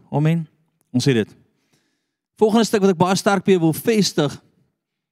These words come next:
en ek s-, ek s-, ehm, so ek sê, ek's regtig oortuig hiervan. "En ek gee hulle die ewige lewe, en hulle sal nooit verlore gaan tot in ewigheid nie, en niemand sal hulle uit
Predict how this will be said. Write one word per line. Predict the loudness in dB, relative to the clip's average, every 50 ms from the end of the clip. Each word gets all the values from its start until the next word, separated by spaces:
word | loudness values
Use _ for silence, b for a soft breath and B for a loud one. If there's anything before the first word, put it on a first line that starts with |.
| _ _ _ _ _ _ _ _ _ _ _ _
en | -4 -2
ek | -2 -2 -2
s-, | -6 -6 -4
ek | -6 -6 -4
s-, | -6 -8 -8
ehm, | -6 -4 -4 -2 0 0 -2 -2 -2 -6 -8 -8
so | -8 -6
ek | -4 -2
sê, | -2 -2
ek's | 0 0
regtig | -2 -2 -2 -2 -4 -4
oortuig | -4 -4 -4 -4 -4 -2 -2 -2 -2
hiervan. | -4 -4 -4 -4 -4 -4 -4 -6 -8 _ _ _ _ _ _ _ _ _ _ _ _ _ _ _ _ _ _ _ _ -4
"En | -2 0
ek | 0 -2 -2
gee | -4 -2 0 2 2 2
hulle | 2 2 2 2 2 0 -2 -4 -2
die | 0 0 2
ewige | 2 2 0 0 -2 -2
lewe, | 0 0 -2 -2 -2 -4 -6 -8 -12 -20 _ _ _ _ _ _ _ _ _ -2
en | 0
hulle | 0 2 0
sal | 0 2 2 2
nooit | 4 4 4 4 2 2 2 0 -2 0
verlore | 0 2 4 4 4 2 0
gaan | -2 -2 -2 0 0 0 0 -2 -4 -8 _
tot | -2 -2 0 0 0
in | -2 0
ewigheid | 0 0 0 0 0 -2 -2 -4 -4 -4 -4 -4
nie, | -4 -2 -2 -4 -6 b b b b b b b b b
en | b 2 4 4 4
niemand | 4 4 4 2 2 0 -2 -2
sal | -2 -2 0 2
hulle | 2 2 2 0 0
uit | 0 0 0 -2 -2 -6 -14